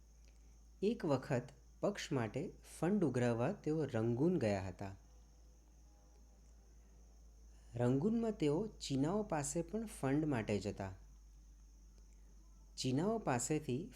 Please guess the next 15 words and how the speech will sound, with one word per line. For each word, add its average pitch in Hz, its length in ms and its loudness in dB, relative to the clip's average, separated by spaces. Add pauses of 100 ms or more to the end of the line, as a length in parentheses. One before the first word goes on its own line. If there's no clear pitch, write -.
ફાળો 127 280 2
ઉઘરાવવાનો 127 840 0
એમનો 135 280 0
આ 170 160 -4
પ્રથમ 170 420 -4
અનુભવ 113 440 0
હતો. 101 320 -4 (2250)
ચીનાના 208 520 2
ઘરે 135 340 2
જઈને 135 480 2 (320)
અંગ્રેજોના 170 640 2
અત્યાચારમાંથી 143 880 -2
ભારતને 127 560 -4
મુક્ત 117 360 -4
કરવાના 127 600 -2